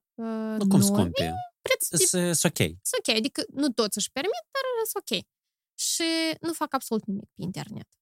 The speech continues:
Speaker 2: Da, pentru că e un, uh, un produs care ei consideră că este foarte bun calitate-preț și vor să așteaptă ca oamenii, uh,
Speaker 1: Să vină și cumperi pur și
Speaker 2: să
Speaker 1: simplu așa?
Speaker 2: decidă și, da, da, cumva oamenii cumpără.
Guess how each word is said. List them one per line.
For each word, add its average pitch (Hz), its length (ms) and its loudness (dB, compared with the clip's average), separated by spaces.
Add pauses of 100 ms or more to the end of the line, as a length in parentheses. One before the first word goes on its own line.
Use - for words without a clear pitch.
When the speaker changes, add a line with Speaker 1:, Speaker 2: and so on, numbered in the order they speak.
(340)
Speaker 2:
Da, 113 160 4
pentru 107 260 -2
că - 100 -4
e 110 160 0
un, 101 400 -2
uh, 95 300 -2
un 95 200 -4
produs 101 880 -2 (440)
care 95 220 0 (120)
ei 107 300 0
consideră 98 580 -2
că - 160 -8
este 92 200 -4
foarte 98 380 -2
bun 92 240 -4
calitate-preț 90 1300 -4 (420)
și - 220 -4
vor 101 280 -2
să 104 140 0
așteaptă - 360 -4
ca - 120 -8
oamenii, 92 960 -2
uh, 90 60 -4
Speaker 1:
Să 160 120 -2
vină 262 220 2
și - 120 0
cumperi 262 260 0
pur - 80 0
și - 60 2
Speaker 2:
să - 60 0
Speaker 1:
simplu 254 160 2
așa? 254 180 2
Speaker 2:
decidă 110 840 0
și, - 200 -2
da, 139 300 -2 (460)
da, 110 160 2
cumva 113 300 0
oamenii 127 320 -2
cumpără. 87 440 -6